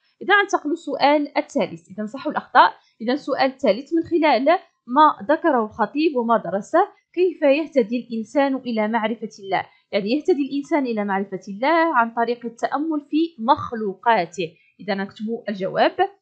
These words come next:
يهتدي، إذا يهتدي الإنسان، يهتدي الإنسان إلى معرفة الله، يهتدي الإنسان إلى معرفة الله، إلى معرفة الله عن طريق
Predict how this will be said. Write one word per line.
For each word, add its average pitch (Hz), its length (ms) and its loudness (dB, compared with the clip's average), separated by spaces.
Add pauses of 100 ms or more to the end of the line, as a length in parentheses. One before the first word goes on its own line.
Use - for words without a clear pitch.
(220)
يهتدي، 226 880 -2 (220)
إذا 196 280 0 (120)
يهتدي 240 920 -2
الإنسان، 233 920 -4 (340)
يهتدي 262 840 0
الإنسان 240 800 0
إلى 233 400 -2
معرفة 247 540 -2 (340)
الله، 240 400 0 (240)
يهتدي 220 800 -2
الإنسان 220 800 -4
إلى 269 640 2 (200)
معرفة 226 680 0 (540)
الله، 190 480 2 (380)
إلى 240 300 2
معرفة 233 540 -2 (520)
الله 226 220 2
عن 233 260 4
طريق 190 360 0